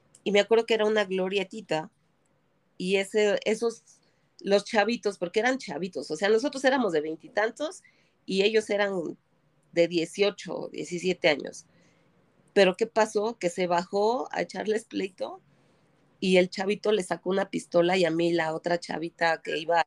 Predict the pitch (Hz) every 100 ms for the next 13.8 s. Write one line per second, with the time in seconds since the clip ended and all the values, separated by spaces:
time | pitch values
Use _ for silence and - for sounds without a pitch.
0 | - _ - - 160 170 185 185 147 160
1 | - 175 180 208 208 160 175 180 175 175
2 | - 165 - _ _ _ _ _ _ _
3 | 180 175 190 208 185 175 170 170 220 254
4 | 247 240 - 175 - 269 - - 202 220
5 | 233 214 202 208 208 254 - 208 175 175
6 | 202 202 208 185 165 - 151 147 165 160
7 | _ _ _ _ _ _ _ - 175 185
8 | 180 202 208 208 175 143 156 143 139 -
9 | 113 - - _ _ _ _ _ _ _
10 | _ - 190 220 240 226 247 233 - 214
11 | 208 214 226 220 208 190 165 180 185 190
12 | 175 - 190 196 190 180 175 170 170 156
13 | 170 175 180 180 185 175 170